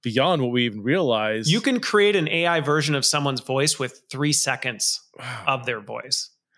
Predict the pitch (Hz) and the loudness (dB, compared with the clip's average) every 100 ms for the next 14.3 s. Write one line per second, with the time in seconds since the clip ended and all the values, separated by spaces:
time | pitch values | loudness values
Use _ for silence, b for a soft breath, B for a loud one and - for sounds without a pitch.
0 | b - 214 269 180 160 165 151 127 160 | b 2 4 4 4 4 2 2 2 2
1 | 190 147 131 147 139 135 131 131 127 120 | 2 2 4 4 4 2 0 0 0 -2
2 | 117 127 120 113 107 101 127 120 - - | -2 -4 -2 -2 -4 -6 -6 -6 -8 -14
3 | - - _ b b - 240 233 202 208 | -20 -20 _ b b -2 2 4 4 4
4 | 160 147 156 156 147 131 156 156 127 127 | 2 2 0 0 0 -2 0 0 0 0
5 | 131 147 147 131 113 139 127 117 - - | 2 2 2 0 -2 -2 0 -2 -2 -2
6 | 127 208 - _ _ B B 151 175 160 | 0 0 -6 _ _ B B 0 2 2
7 | 208 190 131 120 107 - B B B _ | 2 2 -2 -2 -4 -4 B B B _
8 | 151 147 156 196 196 175 165 170 165 165 | -2 0 0 0 2 2 2 2 2 2
9 | 139 120 208 156 127 - 120 120 123 120 | 2 2 2 2 2 0 0 0 -4 -2
10 | 113 - - _ _ 131 123 123 117 117 | -2 -4 -6 _ _ -2 -2 -4 -6 -10
11 | - _ _ _ _ _ - 123 117 120 | -16 _ _ _ _ _ -2 0 0 -2
12 | - _ _ _ 156 139 - 143 120 131 | -6 _ _ _ -2 -2 -2 -6 -2 -2
13 | 123 113 _ _ - 123 143 139 202 - | -2 -4 _ _ -4 -2 -2 0 -2 -2
14 | 117 143 156 | -4 -6 -8